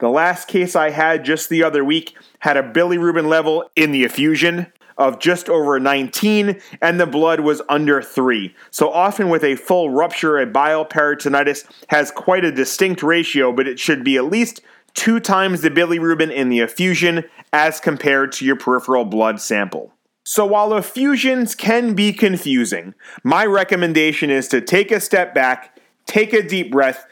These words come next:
and think about it logically. When you get a sample of your effusion, first, try to decide, is the effusion a transitate, a modified transitate, or an exudate?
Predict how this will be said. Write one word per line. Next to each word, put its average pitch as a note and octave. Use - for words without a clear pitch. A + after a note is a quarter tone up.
and C#3+
think G3
about D3+
it A#2
logically. A#2
When F#3
you A#3
get G#3+
a G3+
sample F#3+
of F3
your F3
effusion, D#3+
first, G3+
try F3+
to F3+
decide, D3
is D3+
the D#3
effusion D3
a A#2+
transitate, G#3
a C3
modified E3+
transitate, E3+
or D3+
an C#3
exudate? A2+